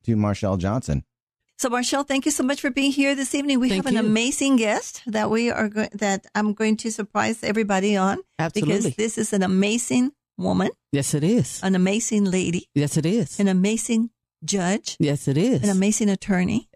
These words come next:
Speaker 3: Yes, it is.
Speaker 2: and a former district attorney, and hopefully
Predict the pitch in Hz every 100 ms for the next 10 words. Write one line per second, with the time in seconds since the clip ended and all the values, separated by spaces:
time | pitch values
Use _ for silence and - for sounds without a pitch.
0 | - 120 113 131 147 240 143 - - -
1 | 170 160 - 175 254 165 165 180 - 175
2 | - - 226 214 165 165 220 311 185 170
3 | 196